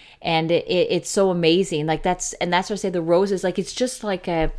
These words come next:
it's like it speaks to me. It's like, you know, because my, which the crazy thing is my mother was terrified to die. She was scared of death, scared to death. God love her. And I thought she was courageous. She went first.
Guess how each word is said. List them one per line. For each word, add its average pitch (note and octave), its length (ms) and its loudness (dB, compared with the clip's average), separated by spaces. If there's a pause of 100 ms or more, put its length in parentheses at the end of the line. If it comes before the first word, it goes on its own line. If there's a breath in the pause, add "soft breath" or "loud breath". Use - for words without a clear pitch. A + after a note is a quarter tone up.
(220 loud breath)
it's - 160 -6
like A#3+ 140 2
it - 120 -2
speaks - 500 -2
to A3+ 100 -6
me. C3 300 -8
It's D3 180 -10
like, D3+ 260 -4 (380)
you G#3+ 100 -2
know, G3 100 0
because A3 300 0
my, B3+ 380 2
which C4 200 -6
the C4+ 80 -6
crazy D#4 340 -2
thing G3+ 240 -4
is F#3+ 120 -6
my G#3+ 160 -2
mother B3 460 -4
was A3+ 320 -6 (400)
terrified G#3 520 -2
to D3 60 -10
die. C#3 360 -8 (840 soft breath)
She - 120 -6
was F#3+ 80 -4
scared A3+ 240 2
of G3+ 140 2
death, F#3 200 -2
scared F3+ 320 -6
to G#3+ 140 -2
death. - 400 -8 (200)
God G3 200 -6
love E3+ 180 -4
her. F#3+ 240 -12 (720 loud breath)
And A3 160 6
I A3 60 4
thought A3 140 0
she - 120 -4
was A#3 180 -2
courageous. A3 480 -2
She - 160 -6
went E3 240 -6
first. - 540 -10